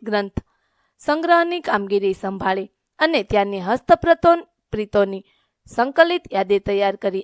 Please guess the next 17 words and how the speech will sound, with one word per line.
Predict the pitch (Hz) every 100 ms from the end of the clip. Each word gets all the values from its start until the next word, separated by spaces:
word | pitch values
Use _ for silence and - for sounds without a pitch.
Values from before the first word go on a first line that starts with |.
| -
આપી. | 196 190
સંશોધનનું | 180 202 196 208 190 196 190 190
કાર્ય | - 202 285 302
શાસ્ત્રીજીનો | - 196 - 202 190 190 185
પ્રિય | 180 202 196 185
કાર્ય | - 185 208 381
હતું. | 277 240 196 - _ _ _ _ -
હેમચંદ્રાચાર્યના | 240 311 349 349 349 349 349 339 349 339 339
અપભ્રંશ | - - - - 202 208 202 202
વ્યાકરણનો | 196 190 196 196 190 190 - _ _
સમજૂતી | - 262 262 349 349 349
સાથેનો | 339 330 339 349 339
ગુજરાતી | 233 - 202 196 208
અનુવાદ | - 202 202 196
તેમણે | 190 202 196 190
તૈયાર | - 190 262 381
કરેલો. | - 190 185 180